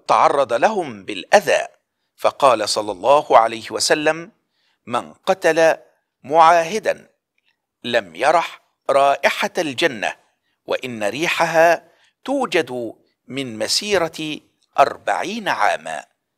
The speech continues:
الحديث أخرجه البخاري.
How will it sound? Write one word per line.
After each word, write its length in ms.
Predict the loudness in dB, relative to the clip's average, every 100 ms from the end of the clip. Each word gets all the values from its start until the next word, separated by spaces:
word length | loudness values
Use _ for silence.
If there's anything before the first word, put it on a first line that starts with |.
| _ _
الحديث 640 | 0 0 -4 -6 -10 -14 -16 _ _ _ _
أخرجه 580 | -2 -2 -8 -6 -8 -10
البخاري. 680 | -14 -10 -10 -6 -6 -6